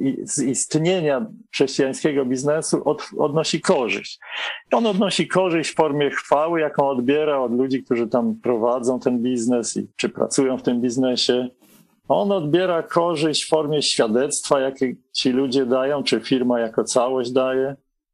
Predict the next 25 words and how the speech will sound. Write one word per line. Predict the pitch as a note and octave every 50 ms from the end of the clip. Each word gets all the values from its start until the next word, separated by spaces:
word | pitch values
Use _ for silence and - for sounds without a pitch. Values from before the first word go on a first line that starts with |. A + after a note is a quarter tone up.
| _ _ _ _ _ _ _ _ _ -
No | - D#3 -
i | G#3+ G3+
też | - G#3 F#3 - -
korzyść | - - F3 F#3 F3+ F#3 F#3 E3 -
w | -
formie | - E3 E3 E3+ E3 E3+ F3 F3 E3+
tego, | E3+ - D3 C#3 C#3 D3+ E3
że | D#3+ E3 D3+
taki | D3 - D#3 D3 - - E3
biznes | C#3+ D3+ D3+ C#3+ D#3 D#3 C#3 C#3
jest, | D#3 D3 - - -
e, | D3+ D3 D3 D3 D3 - C#3
otwarty | C#3+ C#3 - - - C#3+ C#3+ C#3+ - D3+ C3+
na | D3 D3 C#3+ C#3 - _ _ _ _ _ _ -
wspieranie | - - - - D#3 D#3+ D#3 D3+ D3 D#3 D#3+
Bożych | D#3 D3 E3 E3 D3 E3 E3 D#3+ D3+
dzieł. | D3 E3 E3 C3+ A#2 G2+ F#2 F#2+ F#2+ - _ _ _ _ _ _ _ _ _ _ - - - - - _ _ -
Też, | D3+ D#3 D#3 D#3 C3 - - -
e, | D3+ D3+ D3 D3 C#3+ C#3+ B2+ - - A#2+ -
też, | - D3+ D3+ - - -
e, | - F#3+ A3 B2+ C3 C3
różnicą | C3+ C#3+ D3 C3+ C3 D#3+ F3 G3+ A3 F#3+ - - E3+ D#3+ D3+ D3
jest | D3 D3+ C#3 - - -
to, | - D#3 C#3 B2+ B2+ C#3 E3 E3+
że | C#3+ B2+ D3 D#3 C#3+ D3 D3 C#3+ C#3+